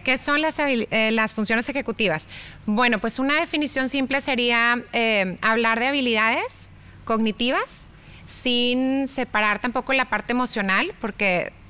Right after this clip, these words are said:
es, es un complemento que nos permite, nos permiten adaptarnos a nuestro entorno, incluso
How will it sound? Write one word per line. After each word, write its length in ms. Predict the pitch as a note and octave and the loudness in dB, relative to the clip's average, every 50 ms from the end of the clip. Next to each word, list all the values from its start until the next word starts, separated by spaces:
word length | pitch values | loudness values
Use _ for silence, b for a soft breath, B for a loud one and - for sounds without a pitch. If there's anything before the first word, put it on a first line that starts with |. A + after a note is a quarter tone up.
| - - | -12 -4
es, 300 | - F#3 G3+ G3 G3 - | -2 0 2 2 0 0
es 160 | - - - | -2 -2 -2
un 80 | A3 A3 | 0 0
complemento 640 | - A#3 G#3+ A3+ G#3 G#3 G#3 G#3+ G#3 - D#4+ G4 A4 B B B B B B B B - | 0 -2 0 0 2 2 2 0 0 0 -2 -2 -2 B B B B B B B B -2
que 100 | - B3+ | 2 2
nos 160 | A#3+ A#3+ A#3 - | 4 4 2 2
permite, 680 | A#3+ A#3 A#3+ A#3+ A#3 - - B3+ C4+ C4+ C#4 C#4 C4+ B4+ A4 G4 - - - A#3+ | 0 0 2 0 0 0 0 2 2 4 2 2 0 -2 -6 -14 -14 -6 -2 0
nos 140 | A#3+ A#3+ A#3 - | 0 0 0 0
permiten 320 | G#3+ A#3 A#3+ A#3 C4 C#4+ | 0 0 2 2 2 2
adaptarnos 460 | C#4 C4+ C4 - A#3 A3 A#3 A#3+ - | 2 0 0 0 -2 0 0 0 0
a 80 | C4 C4 | 0 0
nuestro 260 | B3+ B3 - - A3 | 0 -2 -2 -2 -2
entorno, 540 | G#3+ G3+ - A#3 A#3 A3+ A#3 B3 C4 C#4 - | -4 0 0 0 2 2 2 2 2 2 0
incluso 1000 | - B3 A#3 A3 - A3+ A3 A3 - - A#3+ A#3+ B3 B3+ B3 B3 A#3 G#3+ F#3 - | 0 -2 -2 0 0 0 0 2 2 0 2 2 2 2 2 2 2 2 0 0